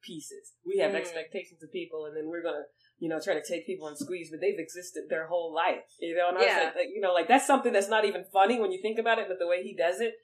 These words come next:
Speaker 2: Yeah.
Speaker 1: is hilarious.
Speaker 2: Teaching
Speaker 1: Yeah.
Speaker 2: lessons. Yeah,
Speaker 1: Mm-hmm.
Speaker 2: I love that. I do,
Speaker 1: Yeah.
Speaker 2: I do feel like I come away from, like, Chappelle, we talked about this a little bit a second ago, but I do feel like I come away from watching a special from him learning something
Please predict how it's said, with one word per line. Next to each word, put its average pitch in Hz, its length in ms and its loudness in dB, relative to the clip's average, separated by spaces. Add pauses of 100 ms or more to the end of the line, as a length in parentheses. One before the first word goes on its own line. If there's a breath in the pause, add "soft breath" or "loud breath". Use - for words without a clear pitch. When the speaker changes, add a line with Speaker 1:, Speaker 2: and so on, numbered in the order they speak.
(180)
Speaker 2:
Yeah. 185 460 0
Speaker 1:
is 170 140 -6
hilarious. 160 560 0
Speaker 2:
Teaching 294 300 2
Speaker 1:
Yeah. 269 40 2
Speaker 2:
lessons. 220 600 0
Yeah, 214 240 2
Speaker 1:
Mm-hmm. 196 260 2
Speaker 2:
I - 40 -8
love 202 240 -6
that. 147 280 -4 (400 loud breath)
I 269 120 4
do, 330 140 4
Speaker 1:
Yeah. - 60 2
Speaker 2:
I 240 120 6
do 320 220 -2
feel 277 260 0
like 220 160 0
I 202 100 0
come 233 240 -10
away 202 340 -2
from, 175 280 -4 (100)
like, 175 160 -8
Chappelle, 175 600 -4 (260)
we 180 80 -14
talked 180 180 -12
about 170 140 -14
this 165 120 -12
a 170 60 -16
little 160 220 -8
bit 156 160 -8
a 160 40 -16
second 165 280 -14
ago, 147 260 -14 (300 soft breath)
but 208 80 0
I 233 40 4
do 247 140 -2
feel 240 260 0
like 208 220 -2
I 160 100 -6
come 220 200 -12
away 190 160 -8
from 196 160 -16
watching 180 320 -8
a - 20 -14
special 175 460 -8
from 165 140 -16
him 160 220 -12
learning 185 440 2
something - 420 -12